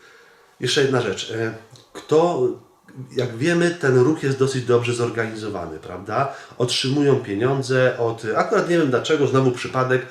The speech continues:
ale od tych organizacji, powiedzmy Sorosa i pochodnych otrzymują pieniądze. I znowu ciśnie się teraz komentarz, że ktoś ma,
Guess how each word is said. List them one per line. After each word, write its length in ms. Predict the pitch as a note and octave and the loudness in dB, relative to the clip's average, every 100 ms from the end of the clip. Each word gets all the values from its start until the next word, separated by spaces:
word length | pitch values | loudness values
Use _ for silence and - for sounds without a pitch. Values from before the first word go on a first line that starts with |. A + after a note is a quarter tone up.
| - - - | -16 -10 -2
ale 180 | A#2 | 2
od 100 | A#2 | 2
tych 180 | B2 A#2 | -2 -4
organizacji, 640 | A#2 A2 A2 G#2+ B2 A#2+ A#2+ | -4 -2 -2 0 0 0 -4
powiedzmy 380 | G2+ G#2 G#2 G2+ | -6 -8 -6 -8
Sorosa 460 | A2+ A2+ A#2+ A#2 | -4 0 0 -2
i 80 | G2 | -6
pochodnych 580 | G2+ F#2+ C#3 C3+ B2 A#2 | -6 -2 0 2 2 0
otrzymują 480 | - - A2 A2+ G#2+ | -4 -6 -2 -2 -2
pieniądze. 580 | A2+ G#2 F#2 E2+ E2+ E2 - - - | -6 -6 -6 -8 -12 -16 -20 -20 -10
I 60 | E3 | -6
znowu 320 | F3+ G3 C3+ | -2 -2 -2
ciśnie 340 | - C3+ B2+ | -4 -6 -6
się 120 | B2 A#2+ | -6 -6
teraz 360 | A#2 A2 - | -6 -6 -8
komentarz, 680 | - G#2+ F#2+ F2 F#2+ C3 - - - - | -10 -6 -6 -6 -6 -6 -8 -14 -20 -10
że 140 | G#2 A2+ | -4 -4
ktoś 600 | - - C#3+ D3+ D#3 B2+ | -4 -6 0 2 2 -2
ma, 480 | A2+ A2+ B2+ C3 | 0 2 2 -2